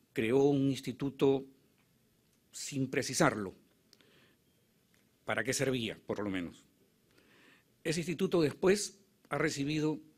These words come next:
una cantidad impresionante de nombres. Abandono, perención de la instancia, caducidad del proceso,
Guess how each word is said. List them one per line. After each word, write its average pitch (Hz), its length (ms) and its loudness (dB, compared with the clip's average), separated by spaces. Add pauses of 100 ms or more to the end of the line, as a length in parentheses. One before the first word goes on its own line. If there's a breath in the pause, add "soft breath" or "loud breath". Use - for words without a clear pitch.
(180)
una 135 220 0
cantidad 131 280 -2
impresionante 139 760 4
de 117 80 0
nombres. 90 420 -4 (1080 soft breath)
Abandono, 156 600 8 (960)
perención 110 440 0
de 110 80 0
la 104 80 -4
instancia, 151 580 2 (580)
caducidad 120 440 0
del 127 120 4
proceso, 151 600 0